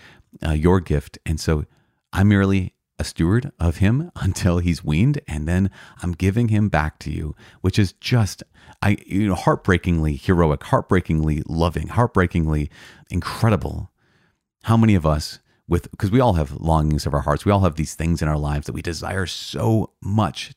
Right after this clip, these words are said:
to possess that when we finally get them, we finally get them, we no longer see them as being on loan from the Lord. We no longer see them as being a gift from the Lord. We see them as, you know, quote unquote, ours. And we can cling to those things in such a way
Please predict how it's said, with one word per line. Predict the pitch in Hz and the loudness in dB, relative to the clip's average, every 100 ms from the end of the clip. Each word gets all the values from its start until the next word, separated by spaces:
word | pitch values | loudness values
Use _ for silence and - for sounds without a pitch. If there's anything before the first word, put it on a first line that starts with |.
| - | -18
to | - | -10
possess | - 80 85 92 73 - - - - - - | -6 -4 -4 -4 -6 -10 -18 -20 -20 -20 -12
that | 92 | -6
when | 98 | 0
we | 101 | 0
finally | 90 - 92 117 113 | 0 0 2 4 2
get | 92 - 113 - | 0 -2 -2 -2
them, | - 73 76 80 - _ _ _ _ _ _ _ | -2 -2 -2 -8 -12 _ _ _ _ _ _ _
we | 82 | -6
finally | - 104 92 | 0 0 2
get | 95 - | 0 0
them, | 76 73 73 - - | -2 -2 -6 -14 -2
we | 95 | 0
no | 87 95 | 4 4
longer | 107 101 92 87 | 4 4 2 0
see | - 98 | 0 0
them | 80 76 | 0 -2
as | 76 73 71 | -4 -4 -4
being | - 82 | -2 -2
on | - 90 92 | 2 2 4
loan | 87 107 - - - | 2 0 -2 -8 -6
from | 78 76 | -2 -2
the | 71 | -2
Lord. | 73 71 | -2 -2
We | 82 | 2
no | 90 104 | 4 4
longer | 113 101 | 2 0
see | - 95 | 0 0
them | 104 90 | 2 2
as | 80 | 0
being | - 85 82 | 0 0 0
a | |
gift | 76 - - - | -2 -4 -4 -4
from | - 76 | -4 -2
the | 69 | -2
Lord. | 69 76 73 - - - - - | -2 -2 -4 -12 -20 -20 -20 -6
We | 87 | -4
see | - 127 | -2 -2
them | 131 120 - | 0 -2 -2
as, | 78 73 78 - | -2 -2 -4 -12
you | - | -8
know, | 73 | -6
quote | - 90 | -2 -2
unquote, | 85 80 - - | 0 -2 -4 -4
ours. | 80 69 69 69 - - - - _ - - _ | -4 -4 -8 -12 -14 -18 -20 -20 _ -20 -20 _
And | - 85 | -2 0
we | 90 | 0
can | - 87 | -2 -4
cling | - 123 123 | 0 0 2
to | 95 | 2
those | 76 76 - | 0 -2 -2
things | 76 76 73 | -2 -2 -2
in | - | -6
such | - 90 90 | -4 -2 0
a | |
way | 78 80 | 0 0